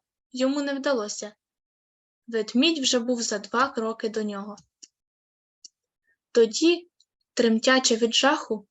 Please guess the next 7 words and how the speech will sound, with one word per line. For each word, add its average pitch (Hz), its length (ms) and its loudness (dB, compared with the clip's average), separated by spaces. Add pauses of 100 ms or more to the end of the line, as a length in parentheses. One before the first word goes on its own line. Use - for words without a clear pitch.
(380)
він 240 160 6
запищав: 247 640 0 (1040)
«Дорогий 320 420 0
пане 311 320 -2
ведмедю, 311 720 -2
пощадіть 302 600 -2
мене, 220 340 -6